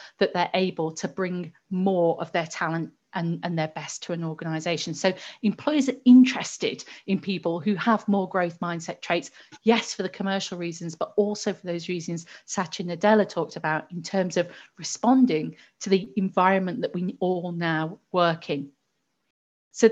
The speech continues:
that's why employers are interested in it. Lots of employers we work with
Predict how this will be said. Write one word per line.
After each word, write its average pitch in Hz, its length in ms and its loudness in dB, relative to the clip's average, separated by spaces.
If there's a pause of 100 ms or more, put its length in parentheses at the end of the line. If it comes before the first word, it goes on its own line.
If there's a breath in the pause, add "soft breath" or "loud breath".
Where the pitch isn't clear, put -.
that's 339 340 2
why 233 340 6
employers 190 760 0
are - 180 -2
interested 170 500 -6
in 185 80 0
it. 214 240 2
Lots 247 400 2
of 233 80 0
employers 196 460 4
we 240 320 8
work 170 420 2
with 185 300 2